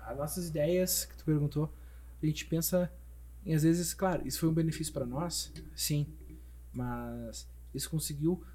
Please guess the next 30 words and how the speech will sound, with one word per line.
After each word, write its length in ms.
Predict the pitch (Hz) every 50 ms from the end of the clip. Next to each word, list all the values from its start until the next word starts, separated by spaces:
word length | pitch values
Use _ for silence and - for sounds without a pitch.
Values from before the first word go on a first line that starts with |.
| - -
com 100 | - 170
que 80 | 160 170
a 40 | 165
gente 120 | 165 -
trouxesse 360 | - 175 156 - 175 165 - 170
outros 160 | 165 - 170
benefícios. 580 | 175 175 175 170 - 202 202 180 - - - - - - -
Os 120 | 143 139
dois 180 | 151 151 147 151
monitores, 540 | 156 156 151 151 - 151 151 160 160 151
por 140 | - - 139 131
exemplo, 160 | 131 131 -
que 80 | -
mais 160 | 160 190 226 220
gasta 420 | 208 202 202 - - 170 151 123 - - - - - -
hoje 360 | 120 131 147 - 139 127 127 - - - - - -
energia 320 | 110 110 107 104 104 123 139
é 20 |
o 60 | 160
monitor, 440 | 165 160 156 151 - 147 151 151 143
né? 120 | 117 107 107
Não 100 | 107 104
é 40 | 104
nem 180 | 110 117 131 135
computador, 500 | - 151 139 - 139 123 117 123 131 147
nem 120 | 151 143
lâmpada. 300 | 135 131 139 143 - - - - - - - - - - - - - - - -
Tirando 300 | - - 120 101 98 101
o 40 | 113 107
ar-condicionado. 680 | - - 131 123 - - 143 135 123 123 120 -